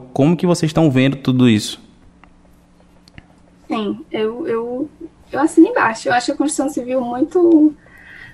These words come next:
Speaker 2: lenta nesses momentos de inovação. É, a gente sabe que ela existe, começa lá em São Paulo, e depois de muito tempo chega aqui no Ceará.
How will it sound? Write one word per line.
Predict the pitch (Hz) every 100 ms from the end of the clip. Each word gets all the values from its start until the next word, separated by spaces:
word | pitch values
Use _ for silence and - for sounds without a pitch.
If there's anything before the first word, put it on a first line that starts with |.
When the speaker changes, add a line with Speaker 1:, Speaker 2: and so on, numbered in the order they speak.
| -
Speaker 2:
lenta | 240 254 277 294 302
nesses | 277 269 277
momentos | 277 254 247 247 -
de | 285
inovação. | 247 247 240 254 254 - - 220 214 262 311 _ - - - _ _
É, | 208 202 196 202 202 196 - _ - -
a | 208
gente | 220 214 - 233
sabe | - 254 254 302
que | 294
ela | 285 262
existe, | 262 240 240 320 - - - -
começa | 247 233 -
lá | 254 254
em |
São | 302 339
Paulo, | 339 262 233 269 294 349 - - _
e | 220
depois | 247 240 247
de |
muito | 247 294
tempo | - 311 311
chega | 285 277
aqui | -
no | 285
Ceará. | - 269 233 220 226 302